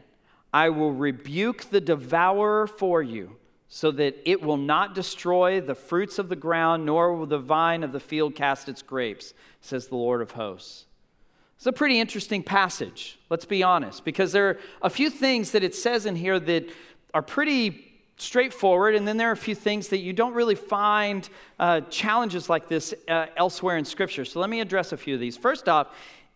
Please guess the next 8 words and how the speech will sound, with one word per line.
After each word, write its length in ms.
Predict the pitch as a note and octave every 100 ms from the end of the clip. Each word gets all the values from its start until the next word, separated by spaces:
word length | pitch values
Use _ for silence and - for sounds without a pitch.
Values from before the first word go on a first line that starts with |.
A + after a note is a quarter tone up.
| _ -
it 160 | A#3
says 440 | - - B3+ A3+ -
that 200 | G3+ D#3
we 240 | F#3 G3+
are 220 | F3 E3
robbing 920 | D3 C#3+ F3+ G3 E3+ D#3 C#3+ C#3 B2+ - _ B2
God, 520 | A#2+ D3 B2+ G2 - - _ _ -
okay? 560 | B2+ D#3 B2+ C#3 E3+